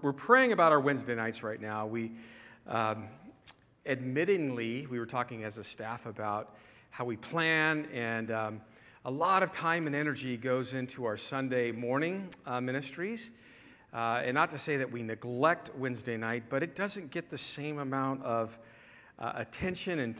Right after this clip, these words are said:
planning, and, uh, we just kind of maintain as, uh,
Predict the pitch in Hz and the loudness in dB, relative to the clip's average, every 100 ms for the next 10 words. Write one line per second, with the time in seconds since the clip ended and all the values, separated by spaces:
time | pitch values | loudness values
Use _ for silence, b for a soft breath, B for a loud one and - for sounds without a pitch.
0 | - 139 139 135 135 131 120 104 - B | -4 -2 0 0 -2 -2 -4 -6 -10 B
1 | B B B 107 110 123 123 - 143 131 | B B B -6 -4 -4 -8 -4 0 2
2 | 123 - - 127 139 143 135 160 147 135 | 0 -2 -12 -4 0 0 -2 -2 0 2
3 | 135 135 143 - 117 120 113 - B B | 2 0 -2 -4 -2 -2 -4 -8 B B
4 | B B B - 120 117 | B B B -4 0 0